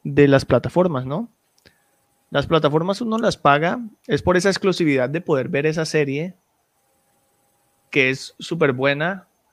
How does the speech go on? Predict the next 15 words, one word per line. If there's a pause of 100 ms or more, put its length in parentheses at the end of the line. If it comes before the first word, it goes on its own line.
(540)
eh,
como
lo
decíamos,
por
ejemplo,
en
Amazon
Prime, (220)
que
si
yo
compraría
Amazon
Prime,